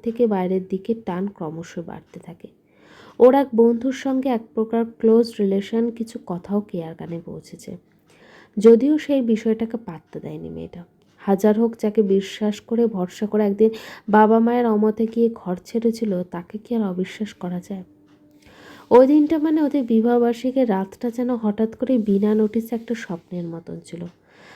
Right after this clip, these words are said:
তার দুদিন আগে থেকেই রোহিতের ব্যবহারে নিদারুণ পরিবর্তন। কেয়াকে সময় দেওয়া, নিজেদের সম্পর্কটাকে আরও একবার ঝালিয়ে নেওয়ার চেষ্টা, এসব কেয়ার মনে একটা সুন্দর প্রভাব ফেলেছিল।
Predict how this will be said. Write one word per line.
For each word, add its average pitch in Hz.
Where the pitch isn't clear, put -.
তার 233
দুদিন 240
আগে 214
থেকেই 233
রোহিতের 214
ব্যবহারে 190
নিদারুণ 170
পরিবর্তন। 160
কেয়াকে 190
সময় 185
দেওয়া, 190
নিজেদের 185
সম্পর্কটাকে 180
আরও 185
একবার 196
ঝালিয়ে 185
নেওয়ার 196
চেষ্টা, 185
এসব 196
কেয়ার 185
মনে 185
একটা 202
সুন্দর 190
প্রভাব 156
ফেলেছিল। 151